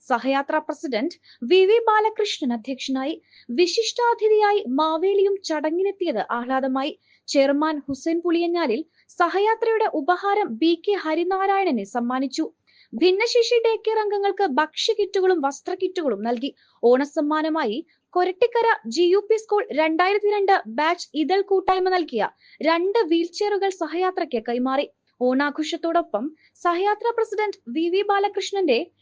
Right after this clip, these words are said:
എൺപത്തിയൊന്നാം പിറന്നാൾ കേക്ക് മുറിച്ച് ഭിന്നശേഷിക്കാർ ആഘോഷമാക്കി. ഉച്ചയ്ക്ക് രണ്ട് തരം പായസത്തോടു കൂടിയ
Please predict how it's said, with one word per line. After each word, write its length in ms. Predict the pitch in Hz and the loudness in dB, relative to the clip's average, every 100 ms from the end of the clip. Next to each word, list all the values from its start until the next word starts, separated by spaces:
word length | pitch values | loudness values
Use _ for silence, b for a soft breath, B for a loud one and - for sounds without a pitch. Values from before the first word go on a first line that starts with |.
| _ | _
എൺപത്തിയൊന്നാം 680 | - 349 370 440 466 466 453 440 | 0 2 2 2 4 2 0 0
പിറന്നാൾ 380 | 415 392 392 392 285 - | 0 2 0 -2 -2 -2
കേക്ക് 300 | 349 359 415 | 0 0 -2
മുറിച്ച് 300 | 415 403 381 339 | 0 -2 -2 -2
ഭിന്നശേഷിക്കാർ 720 | 320 339 359 370 359 339 254 247 | 0 0 -2 -4 -4 -2 0 0
ആഘോഷമാക്കി. 640 | 247 262 302 285 285 330 - _ _ - | -4 -6 -4 -4 -2 -4 -6 _ _ -8
ഉച്ചയ്ക്ക് 340 | 262 311 320 320 | -8 -6 -2 0
രണ്ട് 220 | 285 294 311 | 0 0 0
തരം 180 | 339 339 320 | 0 0 0
പായസത്തോടു 580 | 294 302 311 339 349 349 | 2 0 -4 -4 -2 0
കൂടിയ 260 | 339 330 | -2 0